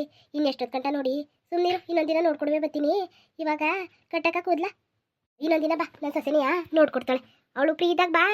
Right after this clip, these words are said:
ನೋಡ್ಕೊಡ್-, ನೋಡ್ಕೊಡ್ತಾಳೆ ಕಂತೆ. ಏನ್ ಫ್ರೀಯೋ ಏನೋ ಕಾಣೆ ಕನಕ, ಏನ್ ತಲೆ ನೋಡ್ಕೊಟ್ರೆ ಕರ್ಮ ಬಂದ್ಬಿಟ್ಟದ ನಿನ್ ಸೊಸೆಗೆ. ಈ ಕೆಲ್ಸ ಮಾಡಿದ್ಲಲ್ಲ ಅವ್ಳು. ಓ, ಹಂಗೇನು ಮಾಡಕ್ಕಿಲ್ಲ ಅವ್ಳು. ನನ್ ಇಷ್ಟಕ್ಕೆ ನೀ ಸ್ನಾನ ಮಾಡ್ಕೊಂಡಲ್ಲ ವಾರ ಅಂತ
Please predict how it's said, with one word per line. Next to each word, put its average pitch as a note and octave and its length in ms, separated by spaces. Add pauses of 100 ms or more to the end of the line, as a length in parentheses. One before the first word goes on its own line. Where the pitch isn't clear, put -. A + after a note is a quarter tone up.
(140)
ನೋಡ್ಕೊಡ್-, E4 400
ನೋಡ್ಕೊಡ್ತಾಳೆ E4+ 380
ಕಂತೆ. F4+ 220 (720)
ಏನ್ F#4 280
ಫ್ರೀಯೋ B3 240 (120)
ಏನೋ C#4+ 180
ಕಾಣೆ D4 300
ಕನಕ, A#3+ 260 (480)
ಏನ್ D4 300
ತಲೆ E4+ 180
ನೋಡ್ಕೊಟ್ರೆ F#4 680
ಕರ್ಮ D#4 280
ಬಂದ್ಬಿಟ್ಟದ F4 340
ನಿನ್ B3 220
ಸೊಸೆಗೆ. G4 680
ಈ F4 40
ಕೆಲ್ಸ D4 280
ಮಾಡಿದ್ಲಲ್ಲ F4 320
ಅವ್ಳು. A4+ 180 (840)
ಓ, A3+ 120
ಹಂಗೇನು A#3 360
ಮಾಡಕ್ಕಿಲ್ಲ C4 340
ಅವ್ಳು. D#4+ 180 (440)
ನನ್ C4+ 120
ಇಷ್ಟಕ್ಕೆ D4+ 640
ನೀ D4 140 (360)
ಸ್ನಾನ D4 220
ಮಾಡ್ಕೊಂಡಲ್ಲ D4+ 360
ವಾರ C#4+ 180
ಅಂತ D4 200